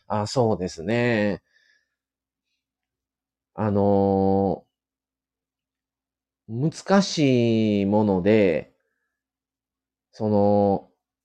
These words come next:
教訓の一つに、まあもちろん経験者がこうやってか-、語るっていうツールが、あの、語られてる方っておられるんですね。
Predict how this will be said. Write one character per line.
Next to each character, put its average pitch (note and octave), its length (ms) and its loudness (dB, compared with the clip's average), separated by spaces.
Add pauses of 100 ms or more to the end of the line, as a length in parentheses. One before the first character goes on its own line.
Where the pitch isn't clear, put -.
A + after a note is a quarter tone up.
(600)
教 G3+ 320 4
訓 G3 400 2
の F3+ 120 4
一 E3+ 280 -2
つ G2+ 200 -8
に、 G#2 460 -2 (480)
ま D#3 140 -2
あ C3+ 40 0
も C#3 140 0
ち F#3 160 -4
ろ D3 160 4
ん C3 240 0
経 E3+ 300 2
験 E3+ 260 0
者 G#2+ 240 0
が A2 280 2
こ B2+ 100 0
う - 20 4
や A2+ 60 2
っ - 20 -18
て G2 120 -4
か-、 - 260 -8 (840)
語 E3 300 2
る D3+ 100 2
っ - 40 2
て - 260 -8
い G2+ 400 4
う E2 80 -2 (640)
ツ - 160 -6
ー E3+ 180 6
ル E3 200 4
が、 D#3+ 440 2 (120)
あ C3 120 0
の、 B2+ 120 0
語 E3 120 -4 (140)
ら D#3 120 4
れ F3 100 6
て F3 120 2
る D#3+ 120 4
方 D3 280 0
っ - 120 -6
て G2 100 -2
お A2 200 2
ら D3 120 4
れ D3 120 4
る C#3 120 2
ん D#2+ 320 -2
で D#2 80 -4
す G2+ 140 -10
ね。 C#3 360 0